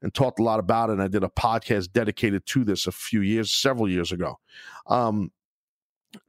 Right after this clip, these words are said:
and then it was, the timing worked out great 'cause I was just starting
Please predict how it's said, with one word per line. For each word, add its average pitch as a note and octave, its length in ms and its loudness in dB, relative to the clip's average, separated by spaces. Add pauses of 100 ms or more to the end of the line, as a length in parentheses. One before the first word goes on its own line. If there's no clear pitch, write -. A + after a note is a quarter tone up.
(160)
and C#3 180 2
then C3+ 200 0
it B2+ 120 -2
was, A#2 320 0
the B2+ 80 0
timing C3 400 0
worked A#2 260 0
out G2+ 220 0
great C#3 400 0
'cause A#2 180 -2
I G#2+ 140 2
was G2 180 -2
just - 260 -2
starting G#2 520 0